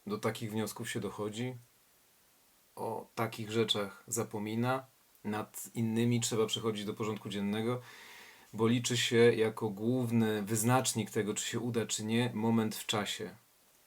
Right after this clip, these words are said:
Czasu główny bohater nie pożyczy, to wiemy, z dwa tysiące czterdziestego szóstego roku. Znaczy z dwa tysiące czterdziestego szóstego,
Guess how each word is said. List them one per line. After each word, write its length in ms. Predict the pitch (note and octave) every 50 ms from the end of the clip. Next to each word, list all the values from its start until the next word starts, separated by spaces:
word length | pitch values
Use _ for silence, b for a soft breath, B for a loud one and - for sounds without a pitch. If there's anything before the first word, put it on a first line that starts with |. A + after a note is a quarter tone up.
| _ _ _ _ _ _ _ _ _ -
Czasu 500 | - C3+ C3+ C3+ B2+ - - - F#2 E2+
główny 320 | F2 G2 G2 G2 G#2 G2+
bohater 420 | F#2+ G#2 - G2+ G2 - G#2+ G2+
nie 120 | G#2+ G#2+ G#2
pożyczy, 680 | - A2+ G2+ F#2+ G2+ F#2+ - - B2 B2 C#3+ D#3 - - _ _ _ _ _ _ _ _
to 180 | - F#2+ F#2+ F#2+
wiemy, 400 | F#2+ G2+ F#2 F2 F2+ F#2+ G#2+ A#2+
z 100 | A#2+ A2+
dwa 220 | G2+ G2 G#2+ G#2
tysiące 380 | - - - - A#2 G#2 - A2+
czterdziestego 540 | - - - G2+ G#2 G#2+ - - G#2 G#2 G2+
szóstego 400 | - A#2+ - - A2 F#2+ G2+ G2+
roku. 360 | G2+ F#2+ - - C#3 D#3 E3 B B B B B B B B B B B B B B B B B B B B _ _ _ _ _ -
Znaczy 220 | - A#2 A2+ - A#2+
z 40 |
dwa 160 | G#2+ A2+ B2+ A#2+
tysiące 360 | - - C3 A#2+ A#2+ A#2+ G#2
czterdziestego 480 | - - B2 G#2 A2+ A2 - A#2 G#2+
szóstego, 640 | A2+ - - - - A2+ G2+ F#2 G#2 A#2+ C#3+ D#3 -